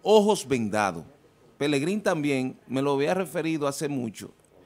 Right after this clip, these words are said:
Y en una conversación lo estuvimos socializando. Que relata el por qué el narcotráfico ha tenido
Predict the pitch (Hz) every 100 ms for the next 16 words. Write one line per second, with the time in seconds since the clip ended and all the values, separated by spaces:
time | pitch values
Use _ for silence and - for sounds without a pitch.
0 | - - _ - - 139 147 147 139 131
1 | 139 175 208 202 190 180 170 123 - 135
2 | 139 113 113 - _ _ - 123 131 143
3 | 127 151 165 147 123 - _ - - 139
4 | - 143 131 107 113 98 87 82 - -
5 | - - - - - - - 220 226 220
6 | 131 101 87 90 98 _ _ _ _ _
7 | _ _ _ _ _ _ _ _ _ 147
8 | 156 160 160 120 202 185 143 - - 135
9 | 156 156 151 135 185 196 - 117 - 104
10 | - _ _ _ _ _ _ _ 127 135
11 | 180 170 185 175 160